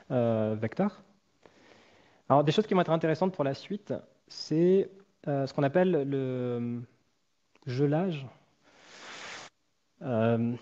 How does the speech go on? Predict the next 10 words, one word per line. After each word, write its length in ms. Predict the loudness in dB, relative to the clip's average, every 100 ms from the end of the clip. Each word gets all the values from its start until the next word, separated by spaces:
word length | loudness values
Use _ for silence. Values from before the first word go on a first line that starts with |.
| -14 -20 -20 -20 -20 -20 -20 -20 -20 -20 _ _ _ _ _
alors, 120 | -2 -2
il 80 |
faudrait 220 | 2 2 4
un, 120 | 2 -2
un 100 | -2
Québécois. 420 | -4 -4 -6 -4 -4 -2 -2 -2 -4 -6
<laughs> 680 | -12 -16 -16 -16 -18 -20 -12
Le, 240 | -6 -4 -4
bon, 120 | -4
bref, 300 | -4 -4